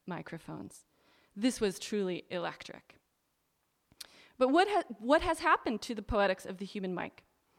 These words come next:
Much as the radical reclamation of social spaces has sometimes seemed, in recent months, to collapse into a fetishized,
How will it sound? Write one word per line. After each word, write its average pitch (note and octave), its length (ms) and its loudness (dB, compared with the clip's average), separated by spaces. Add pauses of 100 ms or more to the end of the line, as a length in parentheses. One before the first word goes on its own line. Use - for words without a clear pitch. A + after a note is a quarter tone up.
(460)
Much E4 420 6
as C#4 140 4
the C4+ 100 4
radical B3+ 560 6
reclamation A3+ 800 2
of F#3+ 140 -2
social A#3 400 0
spaces - 720 -4 (480)
has A#3 220 0
sometimes D4+ 840 4
seemed, C4 680 4 (440)
in A3+ 140 -2
recent A3+ 340 -2
months, G3 400 -6 (560)
to B3+ 120 -4
collapse G#3+ 840 0
into G#3 280 -6
a F#3+ 40 -6
fetishized, G3 1120 0